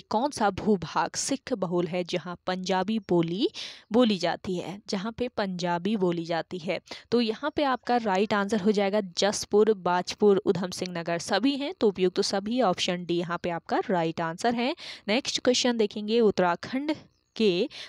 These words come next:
अतरौली नामक स्थान पर किस त्योहार पर शिव मेला लगता है?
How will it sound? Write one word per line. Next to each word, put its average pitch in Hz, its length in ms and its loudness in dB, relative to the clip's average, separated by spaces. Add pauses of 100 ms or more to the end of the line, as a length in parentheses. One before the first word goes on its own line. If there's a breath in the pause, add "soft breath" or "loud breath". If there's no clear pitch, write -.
अतरौली 254 500 4
नामक 190 340 -4
स्थान 185 300 -6
पर 202 140 -2
किस - 280 -6
त्योहार 185 640 -2
पर 175 160 0
शिव 269 300 2
मेला 170 340 -2
लगता 175 400 -2
है? 175 260 -2